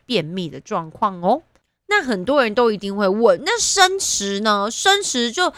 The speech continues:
里面又没有什么菜，里面都还是肉啊，不会有这个状况吗？严格来说，生食的话，它的比例的水非常非常高，所以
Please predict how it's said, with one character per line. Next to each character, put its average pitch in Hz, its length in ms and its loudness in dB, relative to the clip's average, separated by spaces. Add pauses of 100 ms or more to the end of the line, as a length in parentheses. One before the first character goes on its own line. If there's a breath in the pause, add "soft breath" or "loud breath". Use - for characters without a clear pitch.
(160 loud breath)
里 220 180 -4
面 339 160 -2
又 339 120 0
没 302 140 -2
有 262 140 0
什 214 160 -6
么 165 100 -8
菜， 160 520 4
里 196 180 -4
面 339 160 -2
都 339 80 2
还 208 120 2
是 277 280 -6
肉 226 280 6
啊， 196 180 2
不 339 180 -2
会 349 60 2
有 254 80 2
这 294 120 -6
个 240 100 2
状 208 360 0
况 247 240 0
吗？ 175 360 0 (340 soft breath)
严 330 220 -2
格 294 220 -4
来 240 180 0
说， 233 260 -2
生 294 400 -4
食 165 280 -4
的 165 100 -2
话， 180 240 0
它 196 180 -4
的 190 120 -2
比 143 260 -10
例 196 160 -6
的 127 140 -8
水 - 440 -4
非 202 160 -2
常 156 320 -10
非 180 160 -4
常 170 240 -14 (140)
高， 190 260 0 (300 loud breath)
所 - 180 2
以 311 300 2